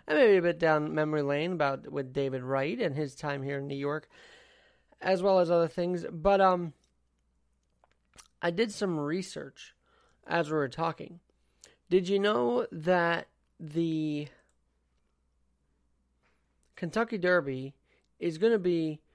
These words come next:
quite incredible? Why? Well, here's what's happening.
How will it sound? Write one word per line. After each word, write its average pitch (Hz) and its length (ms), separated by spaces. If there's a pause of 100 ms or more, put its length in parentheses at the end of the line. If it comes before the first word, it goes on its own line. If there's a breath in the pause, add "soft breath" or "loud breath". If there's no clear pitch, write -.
(220)
quite 214 460 (200)
incredible? 180 720 (840)
Why? 185 460 (360)
Well, 170 120
here's 254 220
what's 190 160
happening. 226 460